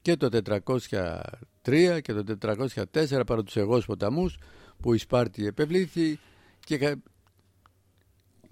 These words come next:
και γνωρίζουμε ποια ήταν τα αποτελέσματα. Μετά η Σπάρτη στα Λεύκτρα ιτήθηκε από τους Θηβαίους, οι Θηβαίοι στη Χερόνια και πάει λέγοντας.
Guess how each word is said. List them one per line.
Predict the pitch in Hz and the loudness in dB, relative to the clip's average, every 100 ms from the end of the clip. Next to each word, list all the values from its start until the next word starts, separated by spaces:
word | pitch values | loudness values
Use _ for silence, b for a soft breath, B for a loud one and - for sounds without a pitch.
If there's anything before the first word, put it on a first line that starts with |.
| - | -2
και | 170 | 2
γνωρίζουμε | 151 151 151 156 123 110 | 4 6 8 8 6 2
ποια | 135 131 | 4 4
ήταν | 127 120 | 4 2
τα | 110 | 0
αποτελέσματα. | 107 110 107 101 87 82 78 73 80 b b b b | 0 0 0 0 -2 -8 -12 -14 -16 b b b b
Μετά | 123 117 131 | 2 6 6
η | 120 | 6
Σπάρτη | - 120 117 - 104 | 4 2 2 0 -4
στα | 90 - - 104 95 95 - - | -6 -10 -6 -2 -2 -4 -8 -4
Λεύκτρα | 113 123 - _ 98 92 90 - _ _ | 4 4 4 _ -6 -6 -6 -12 _ _
ιτήθηκε | 90 85 - 180 175 175 160 165 | -12 -8 6 8 8 2 4 4
από | 135 127 | 6 4
τους | 117 107 | 0 -2
Θηβαίους, | - 120 160 185 170 139 | -2 0 2 4 4 2
οι | 131 | -2
Θηβαίοι | 113 117 113 127 123 113 b b b | -2 -4 2 2 2 -2 b b b
στη | b - | b -10
Χερόνια | 107 - 156 185 208 190 185 175 170 | -8 0 4 6 6 4 2 0 -4
και | - 139 | -2 -2
πάει | 113 165 160 | 2 4 6
λέγοντας. | 151 165 127 101 82 | 8 8 8 4 -4